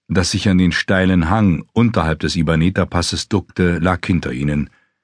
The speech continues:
Weit vor und unter ihnen, dort wo der südliche Eingang des Passes lag,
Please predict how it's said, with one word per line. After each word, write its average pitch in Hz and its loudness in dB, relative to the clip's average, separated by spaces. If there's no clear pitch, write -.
Weit 87 0
vor 117 2
und 85 0
unter 95 2
ihnen, 87 4
dort 98 2
wo 95 2
der 90 2
südliche 107 0
Eingang 104 2
des 90 0
Passes 98 -4
lag, 90 0